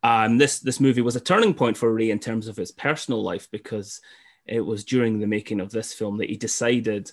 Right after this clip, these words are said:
once and for all just to cut out the middleman and move to London. So he moved to,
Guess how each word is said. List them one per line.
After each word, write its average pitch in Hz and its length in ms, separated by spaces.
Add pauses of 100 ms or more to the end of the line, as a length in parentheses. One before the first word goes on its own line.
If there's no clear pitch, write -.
(260)
once 147 280
and 120 120
for 117 120
all 113 240 (200)
just - 240
to 104 180 (480)
cut 147 180
out 143 120
the 131 60
middleman 123 440
and 110 240
move 131 340
to - 140
London. 110 540
So - 160
he 113 160
moved 123 320
to, 107 100